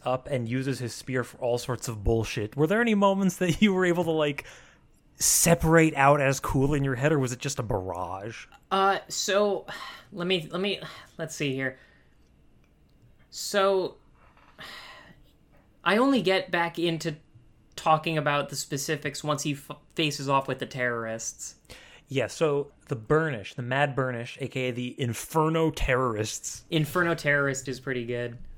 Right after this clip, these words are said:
Speaker 1: They get a, a musical sting and a title card, but it's funny 'cause, like, they're, the team is looking at them with their readouts, and the title card is on <laughs> their readouts.
Speaker 2: Yep.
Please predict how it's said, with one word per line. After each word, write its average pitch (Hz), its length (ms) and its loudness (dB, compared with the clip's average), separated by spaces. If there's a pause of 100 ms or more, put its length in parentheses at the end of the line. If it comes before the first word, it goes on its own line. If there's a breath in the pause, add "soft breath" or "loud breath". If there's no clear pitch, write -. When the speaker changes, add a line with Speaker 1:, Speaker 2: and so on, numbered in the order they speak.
(520 soft breath)
Speaker 1:
They 147 200 2
get 196 140 2
a, 180 220 -4
a 131 60 2
musical 123 340 -2
sting 143 360 -2
and 131 120 -6
a 113 40 -2
title 110 300 -4
card, 175 360 -2
but 131 100 0
it's 123 120 -4
funny 123 300 -4
'cause, 120 260 -6
like, 110 400 -4
they're, 117 480 -2
the 127 160 -6
team 123 300 -6
is 120 160 -4
looking 117 520 -10
at 113 260 -6
them 117 500 -4 (420 soft breath)
with 131 200 2
their 123 140 4
readouts, 127 600 0 (400 soft breath)
and 139 140 4
the 139 60 6
title 135 300 2
card 151 280 8
is 143 120 6
on 135 140 10
<laughs> - 120 8
their 226 120 12
readouts. 196 640 4 (200)
Speaker 2:
Yep. 160 180 10